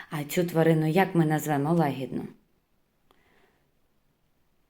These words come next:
Вірно, кізонька. Як буде лагідно? Конячка.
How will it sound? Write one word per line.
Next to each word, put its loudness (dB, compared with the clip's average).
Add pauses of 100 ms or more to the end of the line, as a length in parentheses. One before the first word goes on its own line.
(640)
Вірно, 4 (120)
кізонька. 2 (760)
Як 4
буде 2
лагідно? 0 (1200)
Конячка. 4